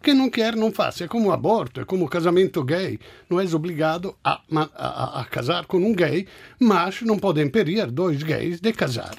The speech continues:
É isso, é isso, eh, o conceito. Ora, da un punto di vista umano, eu o que não quero é que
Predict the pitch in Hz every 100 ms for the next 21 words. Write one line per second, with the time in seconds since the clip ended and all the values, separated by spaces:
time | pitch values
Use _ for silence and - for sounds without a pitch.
0 | - 180 170 - 143 123 131 135 - 131
1 | 107 - - - - - 139 143 127 143
2 | 120 - - - 196 170 - 147 185 240
3 | 233 175 151 190 - 135 139 147 127 -
4 | 131 170 _ - - - - - - _
5 | _ _ 208 233 185 - 185 - 226 214
6 | 185 247 220 175 156 - 143 -